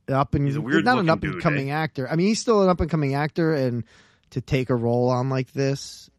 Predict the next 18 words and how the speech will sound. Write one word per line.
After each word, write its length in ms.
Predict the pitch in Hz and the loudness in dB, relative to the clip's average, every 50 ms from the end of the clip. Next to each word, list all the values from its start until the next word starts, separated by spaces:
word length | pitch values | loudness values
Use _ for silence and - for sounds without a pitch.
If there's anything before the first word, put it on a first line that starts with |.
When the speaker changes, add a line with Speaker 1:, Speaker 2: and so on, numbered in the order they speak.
| _ _ - | _ _ -4
Speaker 2:
He's 80 | 117 | -2
just 300 | 117 117 113 113 117 113 | -2 0 0 -2 -2 -4
a 40 | 113 | -4
Speaker 1:
um, 80 | 113 87 | -6 -8
Speaker 2:
weird 360 | 90 92 95 95 95 92 85 | -8 -10 -10 -8 -10 -10 -12
dude. 280 | - 82 85 87 82 - | -14 -14 -14 -14 -14 -12
He's 160 | 87 98 87 85 | -12 -10 -10 -10
a 40 | |
weird 280 | 82 85 90 101 104 95 | -10 -8 -6 -4 -4 -4
looking 320 | 95 101 92 - 95 92 | -4 -6 -6 -6 -8 -8
dude. 240 | 85 90 82 85 82 - - - | -8 -8 -10 -12 -14 -16 -16 -10
Speaker 1:
weird 360 | 98 110 117 131 147 147 139 117 | -4 -2 0 2 2 0 0 0
dude, 500 | - 127 131 139 139 147 151 147 139 - | 2 4 6 6 6 6 4 0 -2 -4
but 180 | - 120 113 - - - _ - | -4 -4 -4 -4 -10 -18 _ -8
fucking 340 | - 151 160 - 156 127 | -6 -6 -4 -4 -4 -4
great, 340 | 95 92 95 110 139 143 - | -4 -4 -4 -2 -2 -2 -2
man. 440 | 82 82 82 82 85 90 95 101 101 - _ _ _ _ _ _ _ _ _ _ _ _ _ - | -6 -10 -10 -8 -6 -6 -6 -6 -8 -10 _ _ _ _ _ _ _ _ _ _ _ _ _ -20
Speaker 2:
Nice. 280 | - - - - - | -20 -20 -18 -18 -18